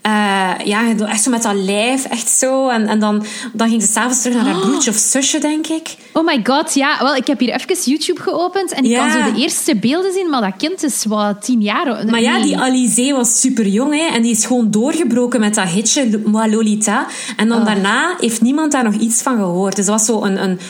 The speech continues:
Speaker 1: hoe zeg je dat, een één-hit-wonder of zo. Maar het is
Speaker 2: Daar
Speaker 1: met
Speaker 2: een beetje
Speaker 1: zo'n
Speaker 2: van overgeven in mijn mond bij het idee dat dat zo allemaal zo... Ja, zo gewoon,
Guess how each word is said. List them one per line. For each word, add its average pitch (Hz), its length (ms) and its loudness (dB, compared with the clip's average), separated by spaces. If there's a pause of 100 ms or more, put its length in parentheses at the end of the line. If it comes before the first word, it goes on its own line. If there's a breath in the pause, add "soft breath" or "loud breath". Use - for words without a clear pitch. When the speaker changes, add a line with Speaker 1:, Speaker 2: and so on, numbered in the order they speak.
Speaker 1:
hoe 202 80 -2
zeg 214 140 0
je 233 80 0
dat, 185 120 0
een 180 140 -2
één-hit-wonder 254 840 0
of 320 100 -4
zo. - 200 -2
Maar 349 100 -4 (520 loud breath)
het - 20 0
is 247 80 2
Speaker 2:
Daar 233 100 2
Speaker 1:
met 220 80 2
Speaker 2:
een 196 60 0
beetje 262 60 2
Speaker 1:
zo'n 247 240 0
Speaker 2:
van 220 80 0
overgeven 294 460 0
in 277 100 0
mijn 202 180 0
mond 269 340 -2
bij 247 100 0
het 262 120 -4
idee 214 320 0
dat 277 180 -2
dat 254 120 -4
zo - 180 -2
allemaal 254 520 0
zo... 202 480 0 (920 loud breath)
Ja, 226 420 2
zo 214 300 0 (800)
gewoon, 233 920 0